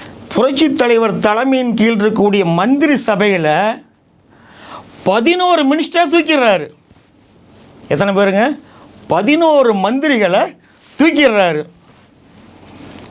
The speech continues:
ஆக, இந்த கெத்து, இந்த பவர், இந்த துணிச்சல் <laughs> நம்ம புரட்சி தலைவரை தவிர வேற யாருக்குமே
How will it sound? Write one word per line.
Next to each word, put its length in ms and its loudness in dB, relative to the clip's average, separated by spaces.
ஆக, 140 0
இந்த 280 4
கெத்து, 380 2
இந்த 240 0
பவர், 340 6
இந்த 220 2
துணிச்சல் 460 2
<laughs> 1800 -8
நம்ம 160 0
புரட்சி 280 0
தலைவரை 400 2
தவிர 200 0
வேற 180 2
யாருக்குமே 560 4